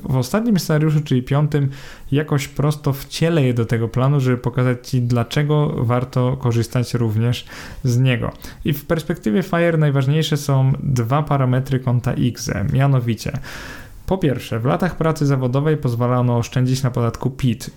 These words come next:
Nie ulega więc wątpliwościom to, że płacąc podatek pit, warto w każdym roku pracy do-, zawodowej uzupełniać także to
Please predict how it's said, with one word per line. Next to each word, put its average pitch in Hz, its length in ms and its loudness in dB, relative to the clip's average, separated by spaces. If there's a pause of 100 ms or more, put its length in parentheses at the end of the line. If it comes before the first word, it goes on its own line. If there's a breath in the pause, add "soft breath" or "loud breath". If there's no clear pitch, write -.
Nie 120 160 2
ulega 156 280 2
więc 151 220 2
wątpliwościom 139 680 0
to, 135 140 2
że 139 120 2
płacąc 131 380 0
podatek 123 340 -2
pit, 165 240 -2
warto 139 400 0
w 143 60 -6
każdym 123 320 2
roku 127 240 0
pracy 123 360 0
do-, 123 180 2
zawodowej 123 560 0
uzupełniać 156 640 2
także 127 400 2
to 117 340 -2